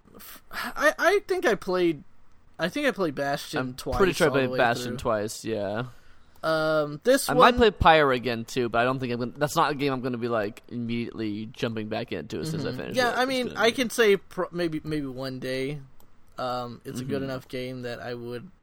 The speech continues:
Speaker 1: want to show, at least show somebody else it, but, like, it, it, it does, it, as, as fun as that gameplay is, as fun as, like, the,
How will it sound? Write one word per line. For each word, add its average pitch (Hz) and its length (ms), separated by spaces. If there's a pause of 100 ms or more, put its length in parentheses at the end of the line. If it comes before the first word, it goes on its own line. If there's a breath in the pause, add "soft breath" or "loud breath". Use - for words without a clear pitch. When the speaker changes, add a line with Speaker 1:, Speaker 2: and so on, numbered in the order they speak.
Speaker 1:
want 120 280
to 113 260 (840 soft breath)
show, - 260
at 180 140
least 208 200
show 190 300
somebody 160 380
else 165 320
it, 131 260
but, 135 240
like, 131 460 (840 soft breath)
it, 196 560
it, 170 320
it 208 180
does, 208 480
it, 208 220 (200)
as, 190 200
as 202 200
fun 240 220
as 262 140
that 233 200
gameplay 196 500
is, 214 300
as 160 160
fun 175 200
as, 170 160
like, 156 160
the, 143 260